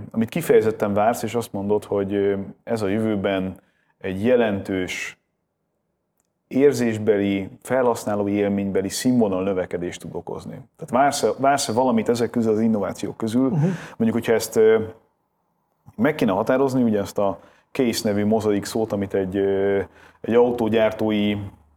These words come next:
Speaker 1: hogy mondjam, most ilyen állandónak lehetne nevezni, ugye Connected, Autonomous, Shared és Electric, tehát a konnektivitással, az önvezetéssel, a megosztással és az elektromos hajtással kapcsolatosan, ugye, hogyha ezek a,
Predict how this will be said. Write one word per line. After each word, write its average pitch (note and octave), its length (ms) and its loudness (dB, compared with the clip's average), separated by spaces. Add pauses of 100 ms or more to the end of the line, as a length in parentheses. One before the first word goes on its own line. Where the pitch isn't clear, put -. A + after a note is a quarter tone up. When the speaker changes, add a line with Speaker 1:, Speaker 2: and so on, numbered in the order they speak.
(340)
Speaker 1:
hogy G2+ 140 -8
mondjam, G2+ 320 -4
most G#2 260 -10
ilyen G#2+ 280 -2
állandónak A2 640 2
lehetne G2+ 320 0
nevezni, A2+ 460 2
ugye F#2+ 160 -2
Connected, G#2+ 760 -2
Autonomous, G#2 680 -2
Shared G#2 300 0
és F#2+ 200 -4
Electric, A#2 540 -2 (400)
tehát F#2 200 -4
a G2 40 -2
konnektivitással, A2+ 1000 0
az F2+ 100 0
önvezetéssel, G#2 840 0
a F2+ 320 0 (220)
megosztással A2 760 0
és G2 100 -6
az G#2 100 -2
elektromos G#2+ 500 -2
hajtással G#2 600 -4
kapcsolatosan, A2+ 840 -2
ugye, G#2+ 100 -10
hogyha - 220 -6
ezek A2+ 280 2
a, G#2 220 0